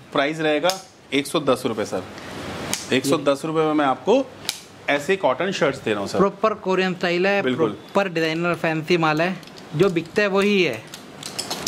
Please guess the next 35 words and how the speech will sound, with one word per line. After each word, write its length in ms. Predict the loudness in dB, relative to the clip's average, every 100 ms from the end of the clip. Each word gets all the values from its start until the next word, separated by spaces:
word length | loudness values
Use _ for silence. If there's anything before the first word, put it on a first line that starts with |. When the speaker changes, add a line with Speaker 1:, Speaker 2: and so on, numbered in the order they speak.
| -6 -6 -8 -6 -6 -4 -2 -2 -4 -8 -6 -4 -4 -4 -2 0 0 2 2 4 4 4 4
Speaker 1:
अब 140 | 4
मैं 60 | 2
आपको 260 | 2 0
दिखाऊंगा, 380 | 2 2 2 2
sir, 200 | 2 2
शिफॉन 500 | 2 4 4 4 4
के 120 | 4 2 4
टॉप। 280 | 4 4 -2 -20 -20 -20 -18 -16 -14 -2 2
ये 100 | 4
देखिए। 280 | 4 2
Speaker 2:
ओके। 220 | 0 2 0 0 -6 -6 -4 -4 -4 -2 0 4
Speaker 1:
मैं 60 | 4
आपको 240 | 4 2
top 240 | 2 2 2
दिखा 220 | 2 2
रहा 120 | 2
हूँ। 120 | 0 -4 -8 -2
Speaker 2:
तो 80 | 0
गर्मी 280 | 2 4 4
और 100 | 4
सर्दी 300 | 2 0 0
की 80 | 0
पूरी 220 | 4 4
तैयारी 280 | 6 6 6
है। 40 |
Speaker 1:
बिल्कुल, 200 | 6 4
बिल्कुल। 360 | 2 0 -2 2
ये 80 | 2
देखिए 300 | 0 -2 -2
आप, 120 | -4 -6 -10 -8 -6 -4 -2 -2 2
काम 320 | 2 4 2 2
बारह 260 | 2 2
महीने 280 | 2 2 2
वाला 220 | 2 2
है। 200 | 2 0